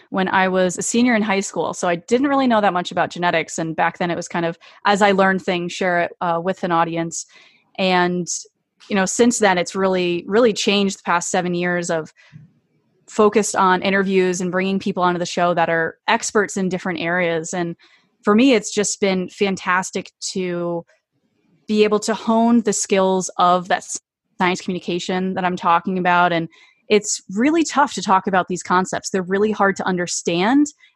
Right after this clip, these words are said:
And then to be able to teach other people about it is a whole nother level of understanding.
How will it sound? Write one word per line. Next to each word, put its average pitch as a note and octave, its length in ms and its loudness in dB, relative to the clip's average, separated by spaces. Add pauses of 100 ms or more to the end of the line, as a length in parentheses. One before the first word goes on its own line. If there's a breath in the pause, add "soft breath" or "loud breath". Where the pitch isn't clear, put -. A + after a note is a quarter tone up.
And G3 100 4
then F#3+ 140 2
to F#3+ 140 -4
be F#3+ 180 2
able F#3 180 2
to - 200 -12
teach - 300 -2
other G#3 200 2
people F#3 240 -2
about E3+ 240 2
it - 80 -6
is F3 100 -6
a E3+ 100 -4
whole C4+ 220 2
nother F#3 300 2
level E3 300 -2
of E3 80 -6
understanding. D#3+ 760 -4